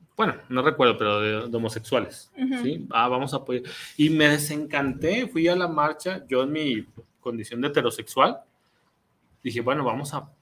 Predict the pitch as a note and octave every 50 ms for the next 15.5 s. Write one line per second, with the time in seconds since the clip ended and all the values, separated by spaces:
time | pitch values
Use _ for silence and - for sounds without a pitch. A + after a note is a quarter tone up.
0 | _ - A2+ G#2 A2 A2 A2 A2+ G#2+ G2+ G#2+ - - A2 A2 C#3+ D3 C#3+ D3+ D3
1 | - B2+ B2+ C#3 D3 C#3+ C3+ C3 B2+ B2+ C3+ C#3+ C#3+ - B2+ A#2+ A#2 A2 G#2 -
2 | - A#2+ A#2 B2+ B2+ B2+ - - C#3+ C#3 C3 C#3 D3+ D#3 E3 G#3 B3 - - -
3 | _ _ - _ _ _ _ - D#3+ E3+ F3 F#3 G3+ G3+ F#3 F3 E3+ D3+ D3 D3
4 | D3 C#3+ C#3+ C#3+ C#3+ D3 E3 - - - G3+ F#3+ F3+ F3+ F3 F#3 G3 G3 G3 -
5 | F3 E3 D3+ C#3+ C#3 C3 B2 A#2 A#2 A#2+ B2 C3+ C#3+ B2 B2 - - - C3+ A#2+
6 | A#2+ A2+ - - C3 A#2 B2+ D3+ - B2+ A#2 A#2+ - C3 B2+ C3+ D3 D#3 D#3 D#3
7 | D3 - - - - A#2+ A#2 A2+ A#2 A#2+ B2 B2+ B2+ B2+ B2 - - - C3 B2+
8 | A#2+ B2+ C3+ C#3 D#3 F#3 A3 - - _ _ _ _ _ _ _ _ _ _ _
9 | _ _ - B2+ A#2+ B2 A#2 A#2+ A#2 A2+ A#2+ B2 C3+ D#3 E3+ E3 - C#3+ - D#3
10 | C3 A2+ A2 G#2+ A#2+ F3 A#3 A#3+ F#3+ C#3+ C#3 D3+ G3+ C4 D4 D4 A#3+ E3+ C#3 -
11 | D3+ E3 D3+ C#3+ C#3+ D3 E3+ E3 E3+ D#3 D3+ D3 D3 E3 D#3+ A3+ G#3+ G3+ - F3+
12 | E3+ F3 - - - - D3+ C#3+ B2+ C3 D3 E3+ E3+ - E3+ E3 D#3+ D#3 D#3 F3+
13 | G3 G3 - F3 D3 - C#3+ C3 B2+ B2+ B2+ B2+ C#3+ C3 F#3+ F#3+ - F3 D#3 -
14 | C#3 C3+ D3 D#3+ D#3 D#3+ E3 D3+ D3+ - G#3 A#3+ A#3+ - - - B2 A#2+ B2 B2
15 | C3+ D3 D3 C#3+ C#3+ - C#3+ C3 B2 -